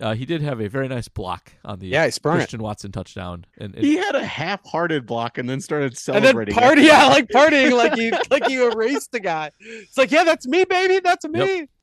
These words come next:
Speaker 3: So, so the guy that, the guy that Sammy Watkins blocked is the closest person to Watson in the end zone.
Speaker 1: He is. That's true.
Speaker 3: <laughs>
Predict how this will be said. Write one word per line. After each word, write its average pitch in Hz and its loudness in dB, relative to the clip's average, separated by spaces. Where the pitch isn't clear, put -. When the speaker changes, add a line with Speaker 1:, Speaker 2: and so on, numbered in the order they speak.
Speaker 3:
So, 196 -2
so 196 -4
the 170 -4
guy 185 -8
that, 180 -8
the 127 -6
guy 127 -4
that 139 -4
Sammy 131 -6
Watkins 104 -10
blocked 104 -10
is 117 -6
the 110 -6
closest 113 -6
person 101 -8
to 117 -8
Watson 95 -8
in 90 -6
the 87 -10
end 82 -16
zone. - -18
Speaker 1:
He 151 -6
is. 120 -8
That's 117 -14
true. 156 -8
Speaker 3:
<laughs> - -